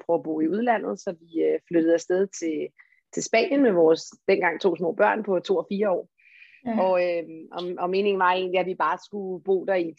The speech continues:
Speaker 1: ti måneder og prøve et andet liv og have noget mere
Speaker 2: Mm.
Speaker 1: tid og lys og tranquillones og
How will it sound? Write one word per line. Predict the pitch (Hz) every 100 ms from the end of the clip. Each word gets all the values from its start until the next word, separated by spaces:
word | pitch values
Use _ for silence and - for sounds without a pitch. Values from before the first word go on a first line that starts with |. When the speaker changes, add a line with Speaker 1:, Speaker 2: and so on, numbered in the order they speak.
| -
Speaker 1:
ti | 180
måneder | 175 165 190 196
og | 170 165 156 151 160 -
prøve | 202 190 202 185
et |
andet | 170 175 190
liv | 226 226 190
og | 175 165
have | 160 180
noget | 185
mere | 185 185 185 170
Speaker 2:
Mm. | - -
Speaker 1:
tid | 202 220 180
og | - 160 156
lys | 170 220 214 147 -
og | 170 156 156 _ _ _ _ _ -
tranquillones | 190 190 208 233 240 226 196 196 - 196
og | 165 165